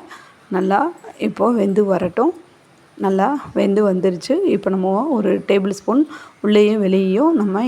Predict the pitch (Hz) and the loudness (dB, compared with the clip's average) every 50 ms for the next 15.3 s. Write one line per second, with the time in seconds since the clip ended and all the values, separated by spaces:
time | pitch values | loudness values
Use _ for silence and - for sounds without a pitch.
0 | 240 - 190 196 196 196 180 165 - 151 - 170 208 277 330 330 - - - - | 0 0 0 0 0 0 0 -2 -2 -4 -2 0 0 0 -2 -4 -8 -14 -20 -20
1 | - _ _ - 202 202 196 190 190 - 208 202 202 196 196 196 196 226 285 302 | -20 _ _ -4 -2 -2 -2 -2 -2 -2 -2 0 0 0 0 0 0 -2 0 0
2 | 262 196 196 190 185 202 220 226 202 196 196 190 190 185 185 - 180 185 190 - | 0 2 2 2 0 0 -2 -2 -2 -2 -2 -2 -2 -2 -2 0 0 0 0 -2
3 | - 277 359 415 427 381 - 185 175 - 220 277 311 - - - - - - _ | -2 -2 -2 -2 -2 -2 -4 -4 -2 -2 -2 -2 -2 -4 -10 -18 -20 -20 -20 _
4 | _ _ - - 208 214 208 202 196 190 240 240 226 208 190 190 202 - 190 170 | _ _ -8 -4 -2 0 0 0 0 0 0 0 0 0 0 -2 -2 -2 -2 -2
5 | 220 294 359 381 277 190 - 196 190 190 185 180 170 196 185 190 185 - 196 196 | -2 0 0 0 -2 -2 -2 -2 -2 0 -2 -2 0 0 0 0 -2 -2 0 0
6 | 190 185 175 - - 277 262 - 240 208 202 - - 226 226 - - - 165 220 | 0 0 0 0 -2 -2 0 0 0 0 0 0 -2 -4 -4 -2 -4 -4 -4 -4
7 | 220 - - 226 269 320 - - - - - _ _ _ _ - 214 202 196 208 | -6 -4 -2 -2 -2 -2 -4 -6 -14 -20 -20 _ _ _ _ -4 -2 -2 -2 -4
8 | 196 175 185 185 185 269 277 262 220 202 185 170 185 175 - 190 214 226 214 185 | -2 -2 -2 0 2 2 2 2 0 -2 -2 -2 -2 -2 -2 -4 -4 -2 -2 -2
9 | - 190 190 214 269 294 240 202 180 196 202 196 196 185 180 190 180 170 - - | -2 -2 -2 -2 0 0 0 2 2 2 2 2 2 2 2 0 -2 -2 -2 -6
10 | - - - 214 254 302 302 - - - - - - _ _ - - 208 185 190 | -4 0 0 0 0 0 -2 -6 -14 -20 -20 -20 -20 _ _ -4 -2 0 0 0
11 | 185 - 185 - 240 269 262 220 196 220 - - 165 - - - - 269 311 370 | 0 0 0 0 0 0 0 -2 -2 -2 0 0 0 0 -2 -2 0 0 0 0
12 | - - - - - - _ _ _ _ - - - - - - - 190 - - | -2 -8 -16 -20 -20 -20 _ _ _ _ -20 -20 -20 -20 -10 -6 -6 -6 -4 -2
13 | 202 226 294 311 - - _ - - - 220 202 - 196 - 233 277 320 302 - | -2 -2 -2 -4 -8 -14 _ -20 -4 0 0 0 0 0 0 -2 -2 -2 -4 -4
14 | - - 170 180 185 - 262 339 370 - - _ - - _ _ _ _ _ - | -2 0 0 0 0 0 -2 -2 -2 -8 -16 _ -20 -20 _ _ _ _ _ -6
15 | 190 214 202 - 240 | -4 -4 -2 -2 -4